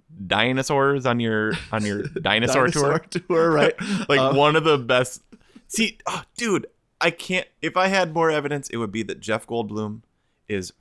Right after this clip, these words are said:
Speaker 1: friggin' genius in this movie. But I've already used my two pieces.
Speaker 2: <laughs>
Speaker 1: Dang it.
Speaker 2: No, but what did you say? We could do, like, a honorable mention.
Speaker 1: Oh, okay. Okay. Honorable mention, dude.
Speaker 2: Yeah.
Speaker 1: Exhibit. Uh,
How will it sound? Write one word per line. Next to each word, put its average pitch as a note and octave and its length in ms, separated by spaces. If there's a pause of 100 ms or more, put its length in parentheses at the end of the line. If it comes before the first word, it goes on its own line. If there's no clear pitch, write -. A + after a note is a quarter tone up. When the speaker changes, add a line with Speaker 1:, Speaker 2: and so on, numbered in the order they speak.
(240)
Speaker 1:
friggin' B2 300
genius G#2 400
in G#2 80
this F2+ 160
movie. G2 180
But F#2+ 160
I've F#2 100
already F#2+ 260
used F#2+ 260
my F#2+ 100
two - 140
pieces. - 460 (400)
Speaker 2:
<laughs> - 320
Speaker 1:
Dang - 340
it. - 240
Speaker 2:
No, E3+ 180
but D3 180
what D#3+ 120
did D#3+ 140
you F3+ 60
say? E3 180
We D3+ 140
could D3 140
do, C#3+ 120
like, C#3 240
a C3 200
honorable C#3 420
mention. C#3 500 (480)
Speaker 1:
Oh, C3 120
okay. B2 240
Okay. C3 300
Honorable E3+ 400
mention, B2+ 360
dude. G2 320 (200)
Speaker 2:
Yeah. A2+ 80
Speaker 1:
Exhibit. A2+ 440 (420)
Uh, G2 400